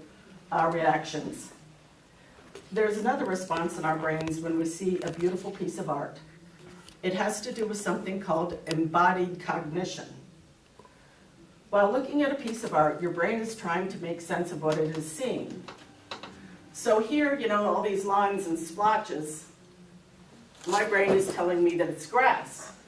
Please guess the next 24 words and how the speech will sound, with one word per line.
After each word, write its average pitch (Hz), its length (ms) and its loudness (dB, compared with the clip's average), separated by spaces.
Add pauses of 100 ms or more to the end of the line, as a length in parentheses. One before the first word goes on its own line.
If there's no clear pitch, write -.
(720)
right? - 340 2 (220)
Mm-hmm. 180 500 -6 (1400)
Embodied 294 500 6
cognition 185 720 4 (160)
is 160 200 -4
the 170 80 -6
sense 214 420 -2
of - 200 -6
being 170 220 4
drawn 196 480 6
into 202 300 -2
the 202 140 -4
painting. 139 600 -8 (140)
The 156 60 -4
brain 180 320 0
turns 220 360 -4
the 165 220 -2
actions 254 580 0
and 226 240 -2
movement 196 540 -2
in 175 140 2
the 156 140 -2
art 175 420 2
into 180 200 0